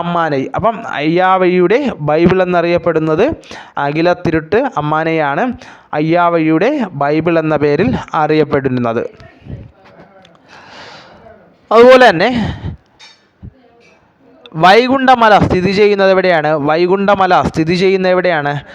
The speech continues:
അട്ടളവിളയിലാണ് വൈകുണ്ഠമല സ്ഥിതി ചെയ്യുന്നത്. അത്തളവിളയിലാണ്, ഇന്നത്തെ കന്യാകുമാരി ജില്ലയിലാണ് ഇത് സ്ഥിതി ചെയ്യുന്നത്. അപ്പം വൈകുണ്ഠമല സ്ഥിതി ചെയ്യുന്നത് എവിടെയാണ്? അത്തളവിളയിലാണ്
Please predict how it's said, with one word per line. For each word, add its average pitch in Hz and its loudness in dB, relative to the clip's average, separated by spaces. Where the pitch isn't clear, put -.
അട്ടളവിളയിലാണ് 185 0
വൈകുണ്ഠമല 170 0
സ്ഥിതി 165 -2
ചെയ്യുന്നത്. 147 0
അത്തളവിളയിലാണ്, 160 0
ഇന്നത്തെ 175 -2
കന്യാകുമാരി 190 2
ജില്ലയിലാണ് 165 0
ഇത് 196 0
സ്ഥിതി 165 -2
ചെയ്യുന്നത്. 147 0
അപ്പം 233 -2
വൈകുണ്ഠമല 180 0
സ്ഥിതി 165 -2
ചെയ്യുന്നത് 175 2
എവിടെയാണ്? 160 0
അത്തളവിളയിലാണ് 165 0